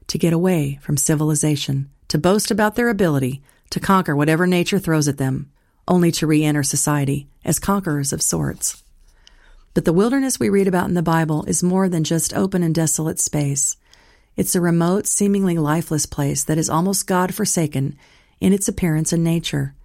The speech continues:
It is in barren and desolate places where we are most likely to come to the end of ourselves.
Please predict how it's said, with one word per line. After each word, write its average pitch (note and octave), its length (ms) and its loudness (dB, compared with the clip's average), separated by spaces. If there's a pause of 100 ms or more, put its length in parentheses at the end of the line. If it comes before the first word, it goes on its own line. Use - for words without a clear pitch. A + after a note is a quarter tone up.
(600)
It G3 120 4
is F#3+ 200 2
in F3+ 240 2
barren F#3+ 460 0
and D#3+ 180 0
desolate E3+ 500 0
places E3 400 0
where D3+ 120 0
we E3 160 0
are D3 100 2
most D3+ 360 0
likely D#3+ 320 -2
to C#3+ 100 -6
come D#3+ 240 -2
to D#3 100 0
the D3+ 140 -2
end D#3+ 160 -2
of D#3 100 -2
ourselves. E3 760 -2